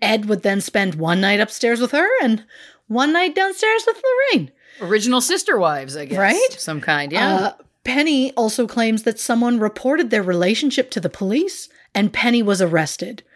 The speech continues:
Speaker 1: Although I'm not sure why the child would get arrested and not the man, but that's another story. According to The Hollywood Reporter, Penny said that she spent a night in the North End prison,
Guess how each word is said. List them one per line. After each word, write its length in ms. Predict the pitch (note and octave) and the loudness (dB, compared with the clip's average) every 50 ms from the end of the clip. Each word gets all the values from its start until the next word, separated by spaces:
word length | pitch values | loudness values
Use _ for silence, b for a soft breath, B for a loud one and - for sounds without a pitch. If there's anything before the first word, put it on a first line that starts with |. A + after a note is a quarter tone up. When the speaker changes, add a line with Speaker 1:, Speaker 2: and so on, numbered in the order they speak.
| b b b b b b - | b b b b b b -2
Speaker 1:
Although 220 | A3 A3 G#3 A#3+ | -2 0 0 0
I'm 180 | A#3 A#3 A#3 B3 | 0 0 2 2
not 200 | D4+ D#4+ - - | 0 0 -2 -2
sure 180 | - - C#4 | -2 -2 0
why 220 | B3+ A#3 A#3 A3 G#3+ | 0 0 0 0 0
the 100 | F3 - | -2 -2
child 460 | - - - - F4+ F#4+ G4+ G4+ F4 | -2 0 0 0 2 2 0 0 0
would 160 | F#4 E4+ C4+ | 0 0 0
get 120 | E4+ F4+ | 0 0
arrested 520 | F4 F4 F4 F4+ F4+ F#4 F4+ - G4 F#4 E4 | 0 0 0 0 0 -2 -2 -2 -2 0 0
and 160 | B3 G#3 G#3 | 0 0 0
not 180 | G#3 G#3 G3+ - | 0 -2 -2 -2
the 80 | F3+ | -2
man, 460 | E3+ F#3 G#3 B3 C4+ C#4+ D4+ D#4 D#4+ D#4 B B B B | -2 0 0 0 0 0 0 0 -2 -4 B B B B
but 160 | - A3 G#3+ | -6 -4 -2
that's 200 | - A3+ A3 A3 | 0 0 0 0
another 360 | - G#3 F#3 E3+ E3 D#3 D#3+ - | 0 2 2 2 2 0 -2 -4
story. 440 | - - - E3+ - F#3 - - B B B B B B B B B B B B B B | -6 -6 -6 -6 -8 -8 -12 -14 B B B B B B B B B B B B B B
According 400 | - A3+ - - A3 A3+ A3+ A3+ | -2 -2 -2 -2 -2 0 0 0
to 80 | A3+ A3 | 0 0
The 80 | G3+ G3 | 0 -2
Hollywood 440 | E3+ G3+ G#3+ G#3+ G#3 G#3 G#3+ G3+ F#3+ | -2 -2 -2 0 0 0 0 0 0
Reporter, 540 | F#3+ G3 F3+ - B3+ D4+ E4+ F4 E4 D#4+ D#4+ | -2 -4 -2 -2 -2 0 2 2 0 0 -2
Penny 560 | - - - - C#4+ E4 F4+ D#4+ D4 D#4 E4+ | -4 -6 -4 -2 0 0 2 2 0 0 -2
said 340 | E4 - - A3+ G#3 G3 G3 | -2 -2 -2 -2 -2 0 0
that 180 | A#3+ A#3 - _ _ _ - | -2 -2 -2 _ _ _ -6
she 300 | - - - - C#4+ D#4+ | -4 -2 0 0 0 0
spent 320 | - - - - A#3 A3+ | -2 0 0 0 0 2
a 80 | G#3+ G3 | 0 0
night 380 | F3+ F3 F3+ G#3+ C4+ - - _ | 2 2 2 2 2 0 -4 _
in 160 | G#3+ F3 F3+ | -4 -2 0
the 80 | E3+ E3 | 0 0
North 400 | E3+ E3+ F3+ F#3+ G#3+ A#3+ A3+ - | 0 2 2 2 2 2 2 0
End 260 | A3+ G3+ G3+ G3+ - | 0 0 0 -2 -4
prison, 460 | - - G3 E3+ - - - - b | -2 0 0 0 0 -4 -10 -12 b